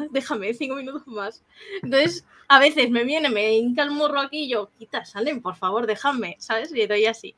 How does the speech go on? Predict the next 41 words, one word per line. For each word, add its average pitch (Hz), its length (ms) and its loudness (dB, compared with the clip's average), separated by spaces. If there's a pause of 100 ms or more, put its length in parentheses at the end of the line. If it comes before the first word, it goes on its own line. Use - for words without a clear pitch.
(200)
y 254 100 -4
hago 214 240 4
así, 233 340 -2
aparto 240 360 0
suavemente, 220 580 -2
en - 100 -10
plan, 175 140 -12 (120)
"No, 277 140 -6
no, 226 160 -8
no". - 160 -14 (520)
Y 262 120 2
él 277 180 6
insiste 277 760 2
hasta 254 300 6
que, 247 320 6
"Miau, 381 540 4 (280)
miau". 359 200 6 (800)
O 269 80 -8
sea, 214 260 8
es, 214 220 4
es 247 160 -2
un 320 80 0
buen 330 160 2
despertador 302 520 4
también. 226 360 -4
Buen 247 180 -2
gato, 240 260 4
buen 269 140 -2
despertador, 247 520 0
buen 226 220 0
loro, 247 280 4
buen 240 180 -2
perro. 277 460 -2 (720)
Tengo 247 840 4
la 240 300 4
super 240 260 0
oferta 254 440 0
del 208 180 0
día, 311 180 -4
la 196 80 -6
verdad. 202 220 -8